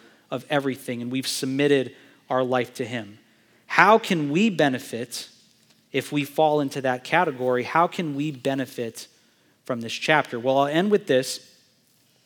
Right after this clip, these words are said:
and this really even applies to everybody, not just those who have placed their faith in God.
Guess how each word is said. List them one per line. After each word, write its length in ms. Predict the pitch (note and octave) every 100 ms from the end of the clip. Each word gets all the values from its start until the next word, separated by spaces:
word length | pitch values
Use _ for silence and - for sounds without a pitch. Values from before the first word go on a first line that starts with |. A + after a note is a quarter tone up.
| _ - -
and 140 | D3+
this 240 | F#3 -
really 220 | G#3 E3+ D3+
even 160 | C#3
applies 340 | B2 D3 C3+ -
to 100 | C3
everybody, 420 | B2 A#2 A#2 B2
not 180 | C#3 C3+
just 280 | C3+ - - _ - _ _
those 260 | C3+ C3 B2
who 60 | B2+
have 120 | A2+
placed 280 | C#3 B2+ -
their 100 | A2+
faith 280 | C3+ C3+
in 120 | B2+ A2+
God. 300 | G#2+ A2